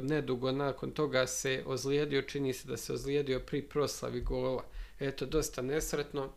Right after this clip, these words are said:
Ono što sam govorio, Leeds sada čeka grozan raspored i stvarno sve to dosta klimavo izgleda. Oni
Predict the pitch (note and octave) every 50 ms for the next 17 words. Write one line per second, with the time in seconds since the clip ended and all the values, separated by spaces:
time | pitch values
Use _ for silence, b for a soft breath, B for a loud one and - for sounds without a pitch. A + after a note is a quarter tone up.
0 | - - B B B B B B B B B B B B B B B B - E3
1 | E3+ E3 D#3 C#3+ C#3 - - D#3+ D3 - - E3 D#3 D3+ D3 D#3+ D#3 E3 F3 F3
2 | D#3+ D3 C#3+ D3 D#3 D#3+ C#3+ - - - D#3+ D3 D3 C#3 - - E3 D#3 - -
3 | B2+ B2 B2 C#3+ D#3+ F3 F3 E3 E3 E3 D#3+ E3 E3+ F3 E3 D#3+ - - - E3
4 | D#3 D#3 D#3 D3 D3+ - - - - - - D#3+ D3+ D#3+ D#3+ D#3 C#3+ C#3 C#3 -
5 | - - - - - - - E3+ D#3+ D#3+ - E3 D#3+ D#3 E3 D#3+ D3 - - C#3
6 | - - - E3+ D#3 C3 A#2 A#2+ A#2+ B2 C3+ C#3 B2+ B2+ C3 C3 C3 C3 C3 C3+
7 | C#3 C3 B2+